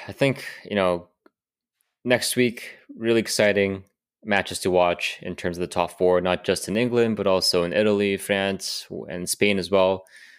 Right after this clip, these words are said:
But I think for next week, we are going to discuss maybe some Premier League, our own unofficial Stripper Than Chat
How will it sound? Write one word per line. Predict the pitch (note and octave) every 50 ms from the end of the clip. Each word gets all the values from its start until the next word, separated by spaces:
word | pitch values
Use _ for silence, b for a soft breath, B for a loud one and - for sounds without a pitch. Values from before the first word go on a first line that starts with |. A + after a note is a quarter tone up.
| B B B _ _ _
But | A#2 G#2+ F2+ - - - - - B B B B B B -
I | - F#2
think | - G#2+ F#2+
for | - G2
next | F#2+ F#2+ G2+ G2 - - -
week, | - F#2 F2 E2+ - - - - -
we | - F2 F#2 F#2 F#2 F#2+ F#2+ F#2+ G2
are | - D2 F2 F2 F2 F2 E2+
going | E2 - F2+ F2+ F2+ F2+ F2+ F2 _
to | - - - F2 E2 E2 E2 D#2+ D#2+ E2 F2+ G2+ B B B B B B B B _
discuss | - F2+ - - - F2+ E2+ E2+ - - - - -
maybe | - F#2 F2+ E2 D#2+ F2+ E2+ E2+ E2+ E2
some | E2 - - F2+ E2+ E2 E2 E2
Premier | - - G2 F#2 F#2+ F#2 F#2
League, | F2 E2+ F2+ F2 F2 F2 E2 - - -
our | - F#2 -
own | - A#2 B2+ C3 C3
unofficial | - B2 A#2 A2 - - - A#2+ G#2+ - - G#2 E2+ D2+ D2+ -
Stripper | - - - A#2 G#2+ G2 G2+
Than | F2+ F#2+ F#2 F2+
Chat | - - - F#2+ F2+ E2 - -